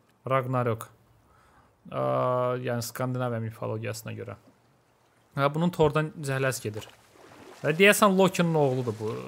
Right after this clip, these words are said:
ilan. Nəysə, məncə bu bölümü burada bitirə bilərik bu nəhəng varlıqla yan-yana. Ə, Trigger Interceptum kanalına baxırdınız. Mən Kratos və God of War seriyası idi. Növbəti videolarda görüşənədək.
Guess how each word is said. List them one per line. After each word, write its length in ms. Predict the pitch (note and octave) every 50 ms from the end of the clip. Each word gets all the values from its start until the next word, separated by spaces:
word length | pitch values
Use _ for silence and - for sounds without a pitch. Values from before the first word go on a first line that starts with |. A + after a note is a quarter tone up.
| C3+ - D3+ -
ilan. 420 | - - C#3 C3 A#2+ A2+ A2+ A2+ A2+ G#2+ - - - - - - - - - - - - - - - - - - _ _ _ _ _ _ - - _ - - - - - - - - - - - - - -
Nəysə, 340 | F3+ A3 C4 C4 - A3 G#3+
məncə 300 | G#3 C4 C#4+ C4+ D4 B3+
bu 80 | C#4 C4
bölümü 320 | B3+ C#4 C4+ C4+ C4 B3
burada 220 | A3+ C4 A3 A#3+ A#3+
bitirə 300 | G#3 A3 - - A#3+ B3 A3
bilərik 380 | A3 A#3+ A#3+ A#3 A#3+ B3+ G3+
bu 80 | A#3 A3
nəhəng 320 | G#3+ G#3 F#3+ G3 G#3 G3+ F#3 E3+
varlıqla 520 | F#3+ G3 F#3 F3+ F3+ F3 F3+ F3+ F3 F3 F3 E3+ D#3+
yan-yana. 520 | E3+ E3 D#3+ D#3 D3 C#3+ C#3+ D3 D#3 F3+ G3+ A3+ A3 - - _ _ _ _ - - - _ _
Ə, 140 | - - C3+ C3+ C#3 C#3+ C#3+ C#3+ C#3+ C#3+ C#3+ D3 D3 - - - - D3+
Trigger 260 | - F3 F#3+ F#3+ G3+ F#3+
Interceptum 400 | F#3+ E3+ - F3 F3 D#3+ C#3 -
kanalına 320 | C#3 C3 B2+ B2+ B2+ B2 B2+
baxırdınız. 580 | C3 B2+ - - G#3+ A3 G3+ G#3+ G#3+ G#3 F3+
Mən 200 | F3+ D3+ C#3 C#3
Kratos 640 | A#2+ - D#3+ F3+ G#3+ A3 G#3+ - G3+ F#3+ F3+ F#3 - -
və 180 | B2+ C3+ E3 E3+ D#3
God 200 | D3 C#3+ C#3 C#3
of 140 | C3+ A#2 -
War 140 | - C#3+ D3+
seriyası 720 | D3 - - - B2+ A#2+ A2 A2 A2 G#2 - - - A2 G#2
idi. 320 | G#2 G#2 G#2 G#2+ G#2+ G2+ - _ _ _ _ _ -
Növbəti 440 | A#2 A2+ A2 A#2 A2+ A2+ - F3+ F#3
videolarda 580 | F3 D#3 D3+ D3+ D3 C#3+ C3 C3 C3+ C#3+ D#3 D3
görüşənədək. 680 | C3 A#2+ G#2 G#2 - - - A2 A2+ A2+ G#2+ G#2 -